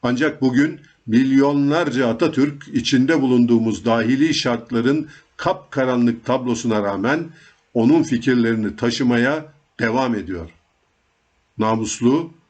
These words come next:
onurlu ve vatan bilinci olan kitleler Türk dünyasında her zaman galebe çalmıştır. Aydınlık her zaman karanlığı yener.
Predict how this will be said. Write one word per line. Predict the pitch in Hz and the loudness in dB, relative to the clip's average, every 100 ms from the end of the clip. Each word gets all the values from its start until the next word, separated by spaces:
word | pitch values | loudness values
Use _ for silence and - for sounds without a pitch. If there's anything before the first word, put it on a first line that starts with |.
| _ - | _ -2
onurlu | 117 123 117 110 131 160 - _ _ 123 | 2 4 2 2 0 0 -10 _ _ -4
ve | 113 | -2
vatan | 107 107 165 175 | -2 -4 -4 -2
bilinci | 123 117 113 117 | 0 0 0 0
olan | 113 104 95 | -2 -2 -4
kitleler | 123 117 117 113 160 160 _ _ _ _ | -4 -2 -2 0 -2 -6 _ _ _ _
Türk | 175 160 - | 0 0 0
dünyasında | 131 120 117 117 117 120 113 131 151 - _ _ | 2 4 4 2 -2 0 2 0 -2 -8 _ _
her | 120 165 | -2 -2
zaman | 131 127 131 139 | -2 0 0 0
galebe | 120 117 110 110 | 0 0 0 -2
çalmıştır. | 113 92 92 85 - - - _ _ _ _ _ _ _ - | -4 -4 -4 -8 -14 -18 -20 _ _ _ _ _ _ _ -6
Aydınlık | 104 113 131 135 160 156 - _ _ | -2 0 0 2 2 0 -6 _ _
her | - 117 156 | -8 -2 -2
zaman | 147 113 117 107 113 156 160 160 - _ | -2 -4 -2 0 0 0 -2 -8 -18 _
karanlığı | - 113 131 135 143 127 123 165 156 - _ - | -6 -4 -2 -2 -2 0 2 0 -2 -12 _ -2
yener. | 117 123 131 - - | 0 0 -2 -4 -16